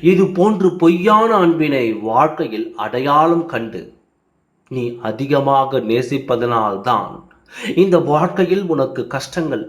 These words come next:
அதிகரித்துக் கொள் செல்கின்றது. என் குழந்தையே, பொதுவாக வாழ்க்கையில் இது போன்று அடையாளத்தோடு இருக்கின்றவர்களின் சற்று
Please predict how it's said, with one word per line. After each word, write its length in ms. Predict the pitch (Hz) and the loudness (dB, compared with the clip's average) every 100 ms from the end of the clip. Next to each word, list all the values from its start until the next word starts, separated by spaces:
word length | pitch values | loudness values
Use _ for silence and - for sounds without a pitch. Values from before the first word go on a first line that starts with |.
| - | -10
அதிகரித்துக் 760 | 113 127 135 135 139 - - | -8 -8 -8 -10 -12 -16 -12
கொள் 160 | 113 98 | -8 -8
செல்கின்றது. 640 | - 95 87 92 87 - - _ _ _ _ _ _ _ _ _ _ _ | -8 -12 -12 -14 -18 -20 -20 _ _ _ _ _ _ _ _ _ _ _
என் 180 | 127 117 | 0 0
குழந்தையே, 560 | - 123 127 127 123 123 92 - - 208 - | 0 0 2 2 2 -2 -2 -8 -12 -12 0
பொதுவாக 580 | 180 185 185 190 220 202 | 2 2 2 2 2 -4
வாழ்க்கையில் 680 | 151 160 190 190 156 123 180 - - _ _ _ _ _ _ _ _ - | 0 2 0 -4 -8 -10 -14 -16 -20 _ _ _ _ _ _ _ _ -10
இது 200 | 120 123 | -4 -4
போன்று 460 | 123 147 175 165 160 | 2 4 4 4 2
அடையாளத்தோடு 1040 | 120 123 131 143 143 147 - 151 165 175 143 | 2 0 2 4 4 2 -2 2 4 4 2
இருக்கின்றவர்களின் 1000 | 135 156 - 139 127 131 120 120 110 113 | 0 -2 -2 -6 -4 -4 -4 -4 -4 -6
சற்று 400 | - 110 - 98 | -12 -14 -12 -12